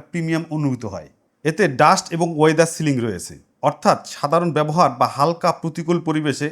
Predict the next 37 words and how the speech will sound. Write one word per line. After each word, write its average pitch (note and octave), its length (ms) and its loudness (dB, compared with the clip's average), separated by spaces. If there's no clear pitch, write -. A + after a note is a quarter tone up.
এর C#3+ 80 0
টিকে F3 280 -4
থাকার D#3 280 -4
ক্ষমতা D#3+ 380 -2
নিয়ে B2+ 140 -2
কোনো F#3 140 -2
সন্দেহ A2 280 -4
নেই। D#2 120 -18
কিন্তু G#3+ 220 2
এর F3 80 2
মূল F3+ 140 6
বিষয় G3 260 2
হলো D3 140 4
এর D3+ 160 -2
ভেতরের D#3+ 360 2
প্রযুক্তি। B2+ 400 -4
ভিল্টোরেক্স F3+ 440 2
একটি D3+ 160 -8
অটোফোকাস E3+ 460 0
লেন্স, E3+ 180 -4
এর D3+ 140 -4
মানে E3 220 4
হলো D3 120 4
ভিতরে D#3+ 320 0
একটি D#3+ 140 -8
অটোফোকাস C#3+ 400 -4
মোটর, C3+ 280 0
বিভিন্ন A3 240 4
ইলেকট্রিক F3 360 0
সার্কিট E3+ 340 0
এবং C#3+ 200 0
প্রসেসর D3+ 440 -2
রয়েছে A#2 240 -2
যা B2+ 80 4
ক্যামেরার C3+ 360 2
সাথে D3 160 -4
সংযোগ D3+ 320 2